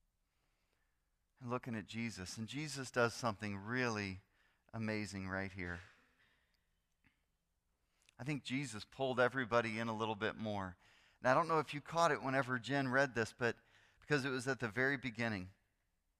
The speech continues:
I want to pick this up right here. A-, actually, it was before she read. It was in verse forty-one. Jesus begins to tell Simon a story. Two men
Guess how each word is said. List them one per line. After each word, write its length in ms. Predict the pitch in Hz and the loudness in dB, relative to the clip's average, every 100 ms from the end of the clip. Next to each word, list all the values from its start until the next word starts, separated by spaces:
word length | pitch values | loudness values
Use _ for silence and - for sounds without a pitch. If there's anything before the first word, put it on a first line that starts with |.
| _ _ - | _ _ -6
I 40 | |
want 120 | 127 | -4
to 40 | 127 | -4
pick 220 | 156 135 | -6 -4
this 240 | 143 131 | -4 -2
up 260 | 123 131 - _ _ _ _ - _ _ _ _ _ _ _ _ _ _ _ _ _ _ _ _ _ _ _ _ _ _ _ _ _ _ _ _ _ _ _ _ _ _ - | 0 -2 -2 _ _ _ _ -20 _ _ _ _ _ _ _ _ _ _ _ _ _ _ _ _ _ _ _ _ _ _ _ _ _ _ _ _ _ _ _ _ _ _ -2
right 200 | 139 135 | 0 2
here. 260 | 139 131 104 | 2 2 4
A-, 200 | 143 143 | 4 4
actually, 240 | 143 147 | 0 -2
it 60 | 120 | -4
was 60 | |
before 360 | - 135 175 180 | -4 -4 0 0
she 180 | - 135 | 0 2
read. 260 | 131 123 | 6 6
It 40 | 120 | 4
was 160 | 120 | -2
in 120 | 147 | -4
verse 360 | 127 143 135 - _ _ _ _ | -2 -2 -2 -8 _ _ _ _
forty-one. 520 | 180 185 156 165 165 | 2 2 4 2 0
Jesus 400 | 127 175 165 156 | -2 -6 -6 -8
begins 360 | - 143 151 131 | -4 -2 -2 -4
to 120 | 135 | -6
tell 200 | - 147 | 2 2
Simon 380 | - 143 143 135 | 2 0 2 0
a 60 | |
story. 460 | 127 - 147 143 113 | -4 -4 0 0 0
Two 260 | - 214 226 | -4 -4 0
men 460 | 175 151 110 104 | 2 4 2 0